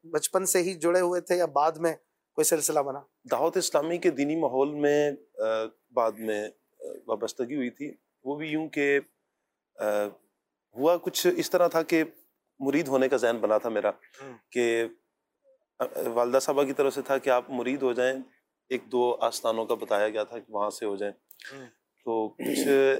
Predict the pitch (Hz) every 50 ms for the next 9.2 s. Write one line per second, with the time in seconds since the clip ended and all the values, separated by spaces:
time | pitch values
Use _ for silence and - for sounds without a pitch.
0 | - - - 131 - - 147 143 165 160 156 156 147 139 131 135 - 143 143 -
1 | 147 135 - 139 131 127 123 120 113 123 135 135 131 131 127 - - _ - 120
2 | 117 123 123 131 123 123 117 - - 127 127 127 117 113 110 110 113 113 117 120
3 | 110 101 _ _ _ - 107 117 113 110 107 104 104 107 110 110 113 107 - -
4 | - 107 107 110 104 104 107 107 - _ _ _ _ _ - - - _ _ _
5 | _ - 123 120 117 117 107 117 120 113 110 - 113 113 104 117 123 120 107 123
6 | 110 117 113 113 110 110 107 - - 104 113 113 104 - - 120 113 107 101 -
7 | 113 117 113 101 107 110 110 113 104 104 104 98 - 107 104 101 98 98 - _
8 | _ _ _ _ 110 107 101 101 101 98 - - 107 107 98 107 104 107 107 107
9 | 104 110 110 107